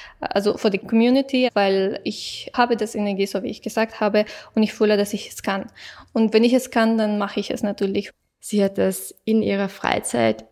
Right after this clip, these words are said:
Speaker 2: ehrenamtlich und kostenlos gemacht und hat da jeden Vormittag, hat sich die Zeit genommen, dass sie ein, dass sie sich schminkt, dass sie sich fertig macht, dass sie die Übersetzungen macht und dass sie dann die Übertragung macht.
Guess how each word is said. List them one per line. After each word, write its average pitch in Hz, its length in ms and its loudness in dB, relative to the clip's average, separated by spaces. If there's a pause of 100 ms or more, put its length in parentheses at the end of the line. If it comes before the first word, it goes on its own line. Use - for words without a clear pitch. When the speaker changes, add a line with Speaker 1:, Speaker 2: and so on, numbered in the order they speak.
Speaker 2:
ehrenamtlich 214 920 -2
und 202 160 -4
kostenlos 214 640 -2
gemacht 196 480 -4 (480)
und 202 100 0
hat 196 140 2
da 202 40 2
jeden 196 300 2
Vormittag, 202 640 0
hat 196 160 -4
sich - 220 -8
die 196 320 -2
Zeit - 380 -4
genommen, 202 400 -2
dass 202 240 -4
sie 208 120 0
ein, 190 380 -2 (460)
dass 190 160 4
sie 190 80 -8
sich 190 240 -6
schminkt, 277 480 4
dass 208 100 4
sie 196 80 0
sich 196 240 -4
fertig 226 320 0
macht, 220 300 0
dass 196 160 0
sie 208 60 0
die 196 80 0
Übersetzungen 220 600 0
macht 208 340 0
und 196 140 -2
dass 196 140 -4
sie 208 80 -4
dann 190 160 -2
die - 80 -2
Übertragung 220 640 0
macht. 185 360 -4